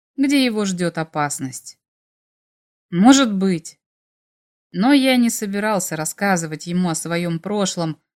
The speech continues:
о сокровище в поясе и раскрывать истинную причину нашего полёта к звёздам, которых нет на картах. Однако, может быть, определённо не объяснение. Придётся кое-что объяснить.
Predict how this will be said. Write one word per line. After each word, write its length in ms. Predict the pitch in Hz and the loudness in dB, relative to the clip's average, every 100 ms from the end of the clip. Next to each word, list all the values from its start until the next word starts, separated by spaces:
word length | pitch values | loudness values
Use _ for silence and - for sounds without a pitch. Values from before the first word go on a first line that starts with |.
| _ _ | _ _
о 120 | 208 | 0
сокровище 600 | 254 247 311 247 190 185 | 2 2 2 2 0 -4
в 120 | 180 | -6
поясе 500 | - 277 233 208 - | -2 2 2 0 -2
и 300 | 190 220 277 | -2 0 0
раскрывать 580 | 277 - 302 311 247 196 | -2 -2 -2 0 0 -2
истинную 460 | 233 - 185 175 165 | -6 -4 -2 -2 -4
причину 460 | 170 - 220 180 | -8 -6 -2 -2
нашего 380 | 170 165 160 165 | -2 -4 -6 -8
полёта 440 | 165 190 208 185 | -2 -2 -2 -4
к 80 | 160 | -6
звёздам, 600 | 160 196 226 185 170 156 - _ _ _ _ | -6 -2 -2 -2 -4 -4 -10 _ _ _ _
которых 440 | 269 247 214 175 208 | -6 0 0 0 0
нет 320 | 202 175 - | 0 0 -2
на 160 | 156 | -4
картах. 580 | 151 151 143 - - _ _ _ _ _ _ _ _ _ _ _ | -4 -4 -8 -10 -20 _ _ _ _ _ _ _ _ _ _ _
Однако, 460 | 170 208 339 285 | 2 8 8 8
может 400 | 262 294 247 233 | 6 6 6 2
быть, 500 | 214 320 240 - - - | 0 0 0 -2 -14 -10
определённо 640 | 175 220 214 269 277 254 | -6 -4 0 2 4 4
не 200 | 240 240 | 4 2
объяснение. 960 | 226 214 226 - 240 220 156 135 113 _ _ _ _ _ | 0 -2 -4 -2 0 0 -2 -6 -10 _ _ _ _ _
Придётся 480 | - 311 240 254 196 | -8 -4 -2 -2 -4
кое-что 680 | 190 220 233 196 - 185 156 - | -6 -2 -2 -2 -6 -6 -6 -6
объяснить. 880 | 202 185 165 - 156 143 120 - | -6 -4 -6 -6 -6 -6 -8 -16